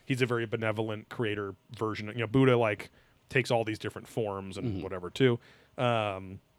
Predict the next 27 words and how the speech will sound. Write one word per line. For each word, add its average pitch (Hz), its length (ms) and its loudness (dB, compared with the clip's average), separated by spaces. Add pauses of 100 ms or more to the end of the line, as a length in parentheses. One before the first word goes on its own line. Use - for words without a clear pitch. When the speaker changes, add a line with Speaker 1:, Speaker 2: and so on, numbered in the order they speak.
(540)
Speaker 1:
Caroline 120 340 2
Corey's 120 280 2
on 107 120 -2
here 104 160 -6
again 95 240 -10
and 95 100 -10
just - 120 -8
echoes 95 320 -6
what 87 200 -8 (260)
the 107 100 -4
actual 98 280 -4
experts 131 360 -2
say. 113 320 4 (400)
Um, 110 760 0 (280)
and 131 160 4
then, 123 80 6
of 117 60 0
course, 196 240 8
ancient 131 300 2
astronaut 113 240 0
theorists 131 260 4
think 113 120 -2
that 104 80 -8
Chenrezig 117 460 -2
was 101 400 -2
an 101 160 -6
alien 87 500 -10